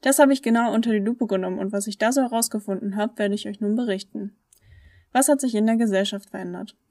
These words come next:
Auf jeden Fall die Reisefreiheit für die Bürger der D D R. Denn den meisten Bürgern der D D R war es verboten, in das nichtsozialistische Ausland zu fahren.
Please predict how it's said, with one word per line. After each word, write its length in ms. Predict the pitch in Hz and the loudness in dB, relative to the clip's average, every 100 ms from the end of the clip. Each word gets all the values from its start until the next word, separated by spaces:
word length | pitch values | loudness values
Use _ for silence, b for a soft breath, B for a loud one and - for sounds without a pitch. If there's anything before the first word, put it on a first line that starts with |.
| _ | _
Auf 140 | - 220 | -4 0
jeden 160 | 226 | 2
Fall 220 | 240 240 | 2 0
die 80 | 226 | 0
Reisefreiheit 720 | 220 208 208 202 - 185 190 | 2 0 0 -6 -6 -6 -6
für 120 | - | -6
die 120 | 190 202 | -4 -4
Bürger 280 | 190 190 | -4 -4
der 140 | 190 190 | -4 -4
D 140 | 196 | -6
D 100 | 196 | -8
R. 260 | - 202 202 - b b b b b | -8 -8 -10 -14 b b b b b
Denn 120 | 214 | 2
den 120 | 220 | 4
meisten 320 | 220 262 - 220 | 4 2 2 2
Bürgern 280 | 233 226 | 2 2
der 100 | 214 | 2
D 120 | 202 196 | 0 0
D 140 | 202 | 0
R 240 | 196 208 | 0 0
war 80 | 214 | 0
es 100 | 202 | -2
verboten, 480 | 214 202 208 233 190 | -2 0 0 0 -2
in 120 | 190 | -4
das 160 | 185 - | -4 -4
nichtsozialistische 880 | 208 208 202 214 196 202 208 214 - | -4 -4 -4 -2 -2 -2 -4 -4 -6
Ausland 360 | 190 196 185 | -6 -6 -8
zu 80 | 196 | -10
fahren. 380 | - 180 190 | -12 -8 -8